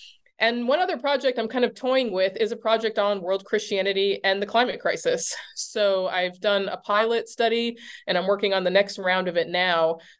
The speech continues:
um, which looks at, it uses text mining of church websites around the world to see which churches worldwide are engaging in climate change discourse and the nature of that discourse.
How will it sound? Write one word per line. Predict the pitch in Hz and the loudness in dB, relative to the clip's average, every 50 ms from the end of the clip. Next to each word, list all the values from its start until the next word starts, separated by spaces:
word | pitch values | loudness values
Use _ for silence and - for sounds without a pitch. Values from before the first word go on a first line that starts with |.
| _ _ | _ _
um, | 202 180 170 165 165 160 156 151 147 156 165 - - | -2 0 0 2 0 -2 -2 -6 -8 -8 -8 -10 -12
which | - 180 196 196 190 185 185 - - - - - - - | -4 0 2 2 2 0 -2 -4 -2 -2 -2 -2 -4 -6
looks | - 196 202 226 220 226 - - - - - | 0 2 4 4 4 2 -2 -8 -10 -6 -2
at, | 208 190 190 185 175 170 - - - _ - | 0 0 2 2 2 0 -2 -4 -12 _ -2
it | 202 202 | 0 0
uses | 196 208 226 262 247 254 269 254 240 202 - - _ _ | 0 0 -2 -2 0 0 2 2 0 0 -4 -10 _ _
text | - - - 233 247 240 - - - | -4 0 2 2 2 2 -4 -8 -4
mining | 214 202 175 175 185 202 226 247 277 302 320 277 | -2 0 2 2 2 2 2 2 2 0 -2 0
of | - 185 - - | 0 0 0 0
church | - - - 214 214 214 - - | -4 -2 0 2 2 2 0 -4
websites | 175 165 147 156 156 - - 233 233 247 269 254 - - - | -2 0 0 0 0 -2 -2 0 0 0 0 -2 -6 -6 -4
around | 233 240 240 240 247 | -2 0 0 0 0
the | 247 247 | 0 0
world | 247 247 247 254 285 294 277 - - - - - - - | 2 2 2 0 -2 -4 -6 -8 -14 -18 -20 -18 -6 0
to | - 208 | 2 2
see | 202 - - 226 226 220 214 196 190 190 - - - | 2 2 0 0 0 2 2 0 -2 -4 -8 -16 -8
which | 202 190 214 233 233 - - - - | 2 4 6 6 6 4 0 -6 -8
churches | - - 196 196 196 - 233 220 226 233 226 226 220 | -4 -2 -2 -2 -2 -2 -2 0 0 -2 -4 -6 -4
worldwide | 220 214 214 214 214 208 214 214 220 220 220 214 | -2 -2 -2 -2 -2 -2 0 2 0 0 -2 -2
are | - 185 170 175 | -2 -2 -2 -2
engaging | 175 170 170 165 165 175 180 214 214 214 220 214 | -4 -4 -2 -2 -2 -2 0 0 2 2 2 0
in | - 175 165 | 0 -4 -6
climate | - - 175 170 170 170 175 - | -4 0 2 2 2 2 0 -2
change | - - 196 180 180 175 175 - | -2 -2 0 0 0 -2 -4 0
discourse | - 170 151 151 - - - 247 262 285 277 - - - - - - - - | 2 2 2 2 0 2 6 6 6 6 4 -2 -8 -10 -14 -16 -18 -4 -2
and | - 190 185 180 | 0 0 0 0
the | 180 | 0
nature | 170 175 180 180 - - 170 151 147 131 - - | 0 0 0 0 0 0 0 0 0 0 0 2
of | 170 165 165 | 0 2 2
that | 165 160 147 127 - - | 2 2 2 0 -2 -4
discourse. | 165 165 - - - - - 82 180 - - - | -4 -4 -4 -4 -2 0 0 0 0 0 -2 -4